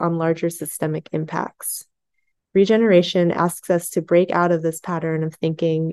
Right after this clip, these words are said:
and instead place the health of all relationships at the center of everything we do.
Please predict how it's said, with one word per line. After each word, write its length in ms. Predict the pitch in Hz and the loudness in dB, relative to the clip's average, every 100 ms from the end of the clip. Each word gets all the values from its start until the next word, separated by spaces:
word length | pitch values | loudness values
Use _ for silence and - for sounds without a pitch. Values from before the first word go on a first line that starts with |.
| - | -2
and 160 | 170 | 0
instead 640 | - 165 - 220 208 175 180 | 0 -2 0 0 2 0 0
place 260 | 170 165 | 0 0
the 80 | 180 | -4
health 320 | - 165 170 | -2 -2 -2
of 100 | 165 | -2
all 220 | - 180 180 | 0 2 4
relationships 800 | 165 160 165 160 165 160 - - | 2 2 0 -4 -2 -4 -6 -6
at 140 | 175 | -6
the 80 | 165 | -4
center 500 | - 165 160 165 156 | -2 0 0 -2 -2
of 140 | 170 | -2
everything 480 | 180 160 165 165 160 | -2 0 -2 -2 -2
we 140 | 165 170 | -2 -2
do. 400 | - 175 165 | -2 -2 -4